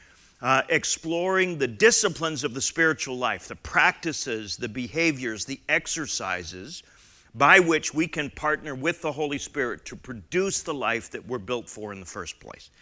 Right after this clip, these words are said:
Does that sound good? That was a Darren question, so I thought I'd throw that in there.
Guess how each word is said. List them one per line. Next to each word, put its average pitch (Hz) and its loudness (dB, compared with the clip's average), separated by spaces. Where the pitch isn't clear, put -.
Does - -10
that 135 2
sound 135 -2
good? 170 4
That 131 0
was 117 -4
a 120 -6
Darren 110 -2
question, 95 -6
so 101 -4
I 98 -2
thought 98 -4
I'd 95 -8
throw 107 -4
that 95 -4
in 104 -10
there. 90 -12